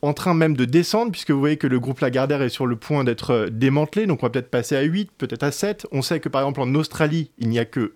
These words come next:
deux propriétaires des médias, euh, privés, le plus connu d'entre eux étant le groupe, euh, euh, de Rupert Murdoch. Et donc il y a un risque réel en France que, euh, de ces neuf, de ces huit, on arrive à descendre progressivement avec une hyperconcentration,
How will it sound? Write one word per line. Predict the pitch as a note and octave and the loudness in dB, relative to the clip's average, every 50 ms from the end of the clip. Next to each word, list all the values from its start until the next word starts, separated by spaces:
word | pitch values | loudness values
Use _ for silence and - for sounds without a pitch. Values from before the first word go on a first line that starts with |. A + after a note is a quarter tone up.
| _ - | _ -12
deux | A2+ G#2+ A2 E3 F#3+ E3 | -8 -2 0 2 2 0
propriétaires | - - - B2+ - - C#3+ B2 A2+ C3 C3 B2+ | 0 -2 -4 -4 -2 -2 -2 -2 0 0 -2 0
des | A#2+ A#2 A2+ | 0 0 0
médias, | A2+ A2 G#2 A2 B2+ A#2 A2+ - - - - - - - - - | 0 0 0 0 0 -2 -2 -4 -10 -16 -16 -16 -16 -18 -12 -4
euh, | - G#2 G#2 | -2 -2 0
privés, | - - - E3+ E3 D#3+ G#3+ G#3 | 0 0 0 2 2 4 4 2
le | F3+ C#3 | 2 2
plus | - - B2+ | 0 -4 -2
connu | - C#3+ B2 B2 B2 A#2+ | 0 0 2 2 2 0
d'entre | B2 A#2+ B2 B2 A#2+ - - | 0 0 -2 -2 -2 0 -2
eux | C#3+ | -2
étant | B2+ - C3+ B2+ | 0 0 -2 0
le | A#2+ A2 | 0 -2
groupe, | G#2 A2 C3 B2 - A#2+ | -2 -2 -6 -4 -2 0
euh, | F#2+ F#2+ G#2 G#2 - - - | 0 0 0 0 -2 -2 -2
euh, | G#2+ A2 | -2 -2
de | G#2+ G#2 A#2 | 0 0 0
Rupert | G#2 A#2+ A#2+ - C#3 A#2+ - | 0 0 0 -2 -2 -4 -2
Murdoch. | D3+ C#3+ C3+ D3+ F#3 G3 - - - - - - - - - - - - | 0 0 2 2 2 0 -2 -6 -14 -20 -18 -18 -16 -16 -18 -18 -6 -2
Et | - C3 | 0 2
donc | B2+ D#3+ F3 E3 - | 2 2 2 2 2
il | |
y | D#3+ | 0
a | D#3 - | 2 2
un | D3 C3+ | 0 0
risque | C#3 E3 A3 G#3 - - | 2 0 0 0 0 -2
réel | D#3+ C#3+ - E3+ F3+ F#3 E3+ D3 | -2 0 2 2 2 4 4 2
en | B2 A#2+ | 2 0
France | - - F#3+ G#3 A3+ A3 - | 0 0 0 2 2 0 -2
que, | - - F3 F3+ F3+ - | 0 2 2 2 2 2
euh, | - B2+ B2+ | 2 0 0
de | A#2 C3 C3 | 0 0 -2
ces | B2 - C#3+ C3 | 0 0 0 0
neuf, | C3+ D#3+ F3+ F#3 D#3 C3 | 2 2 2 0 0 -2
de | C3+ | -6
ces | B2+ - C#3 | -4 0 0
huit, | B2+ C3+ F3 G#3 F#3+ - - - | 0 2 2 0 -2 -4 -4 -2
on | C#3 C3+ | 0 2
arrive | C#3+ C#3 D3+ F3+ E3 | 2 2 2 2 2
à | C3 A#2+ | 2 2
descendre | C3 D3+ C#3+ - F3 E3 | 2 0 0 0 -2 -2
progressivement | - D#3 C#3 C3 C3+ B2+ - D3 C#3+ E3 G3 G#3+ - | 0 -2 0 0 -2 -2 -2 0 2 2 2 2 2
avec | - C3+ D3 C#3 - - | 0 0 0 -2 0 0
une | C3 C#3+ E3+ G3+ | 2 2 2 2
hyperconcentration, | F#3+ - F#3+ E3 - - D#3+ - D3 C#3+ - - C3+ - - F3 F3+ G#3 | 2 2 0 0 0 -2 -2 0 0 0 0 0 -2 0 0 0 -2 -2